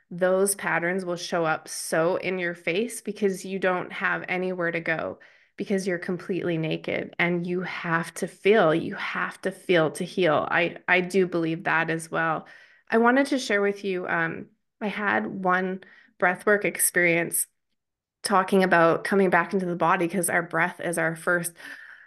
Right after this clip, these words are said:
sign of life, and it's the last thing we do before we die, and how important that is. And, I mean, the way you breathe, you can tell so much about a person and how they process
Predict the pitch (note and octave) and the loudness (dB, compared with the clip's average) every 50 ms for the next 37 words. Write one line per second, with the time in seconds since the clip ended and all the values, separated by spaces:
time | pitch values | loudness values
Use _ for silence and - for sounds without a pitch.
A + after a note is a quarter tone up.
0 | - - _ - - - G3+ G3 G3 F3+ F3 E3+ F3 E3+ G3+ A#3+ A#3 F#3+ F3+ F3+ | -20 -20 _ -8 -4 0 2 2 4 4 2 0 2 2 4 4 6 4 4 2
1 | F3+ - F#3 F3+ F3+ F3+ G3+ G3 F#3+ F#3+ G3 G3+ G3+ - - G3 F#3+ F#3 F#3 F3+ | 0 -2 -2 -2 -2 -2 0 2 4 4 4 2 2 -2 -4 -4 -4 -4 -4 -4
2 | F3+ G3 G#3 G#3 F#3 F3+ E3+ - F3+ F3 F3 E3 E3 E3 F#3 G3+ A3+ G#3 F#3 F3 | -2 0 0 0 0 -2 -6 -6 -6 -4 -2 -2 -2 0 2 2 2 2 2 2
3 | F3 F3+ F#3 G3 - _ _ _ _ _ _ - G3+ F#3 F3 - G3+ G3 F#3 F3 | 0 0 -2 -4 -8 _ _ _ _ _ _ -8 -6 -4 0 2 4 4 4 2
4 | F3+ F3 F3 A#3 A#3 A3+ - G#3 G3 F#3 F3 F3 E3+ E3+ E3+ E3+ E3 E3 E3+ E3+ | 0 -2 -2 0 0 0 0 -2 -2 0 0 0 0 0 -2 -2 -2 -2 -2 -4
5 | E3+ - - F#3+ F3 - _ - - - F#3 F#3+ F#3+ G3 F#3+ F#3 F#3+ F#3 F#3 F3+ | -6 -8 -8 -10 -10 -10 _ -18 -8 -2 0 2 4 4 4 4 2 2 2 2
6 | F#3 F#3+ G3 G3 F#3 F#3 F#3 F3 F3 F#3+ G3+ A3 A3+ G#3+ G#3 G#3 G#3+ F3+ - - | 2 2 2 2 0 -4 -6 -4 0 0 2 2 2 0 -2 -2 -6 -8 -6 -6
7 | G3+ F3+ - - G3 F3 D#3+ E3 F3+ F#3+ F#3 - - - G3+ F3+ F3 F3 F3 - | -8 -8 -6 -2 0 2 2 0 0 -4 -8 -6 -2 0 0 2 2 2 0 0
8 | - - - - - - _ _ - - _ - - G3+ G3 F#3 F3 F3 E3+ E3+ | -2 -4 -10 -10 -10 -12 _ _ -20 -20 _ -2 0 2 4 6 6 4 4 2
9 | - - E3+ F3 E3+ - F#3 F3+ E3+ F3 - - F3+ F3+ F3 - F3 F3 F3 E3+ | 2 2 2 2 2 2 2 2 2 2 0 0 0 0 0 0 0 2 2 2
10 | E3+ F3 E3+ E3 E3+ E3+ - F#3+ G3 F#3 F3 - - - - E2+ - - - - | 2 2 0 0 -2 -4 -8 -8 -6 -6 -6 -4 -2 0 0 0 0 -2 -2 -4
11 | - | -4